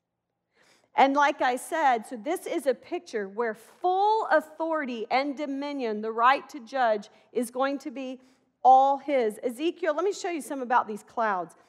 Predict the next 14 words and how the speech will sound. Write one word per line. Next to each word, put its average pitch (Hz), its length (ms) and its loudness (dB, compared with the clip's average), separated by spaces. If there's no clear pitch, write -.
Ezekiel 302 640 -2
thirty-three. 277 920 -4
<clears throat> - 640 -12
I 247 60 -2
want 262 180 -2
you 294 80 -6
to 240 60 -12
get 269 160 -6
familiar 233 440 -6
with 220 140 -10
this 202 160 -14
language. 196 540 -12
Ezekiel 269 680 -4
thirty-three. 269 1080 -2